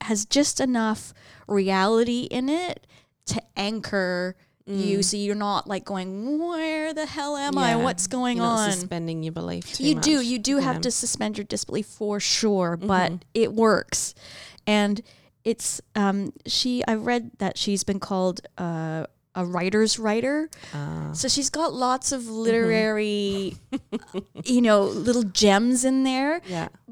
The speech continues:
Speaker 1: while at the same time referencing movies like Heathers, you
Speaker 2: Yeah.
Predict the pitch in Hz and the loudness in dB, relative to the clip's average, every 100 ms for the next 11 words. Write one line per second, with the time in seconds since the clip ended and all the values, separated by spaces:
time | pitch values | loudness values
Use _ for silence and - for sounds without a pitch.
0 | 208 254 247 240 247 226 233 - 226 226 | -10 0 2 4 4 0 -2 -2 -2 -2
1 | 226 208 196 196 196 - 208 196 - 202 | -2 -2 -2 -2 -8 -2 2 2 0 -2
2 | - 196 185 180 175 175 196 180 175 175 | 0 2 2 -2 -6 -6 0 2 2 2
3 | 160 156 - 180 165 160 147 - - - | 0 -4 0 0 2 0 -2 -2 -2 -8
4 | 175 147 | -4 -2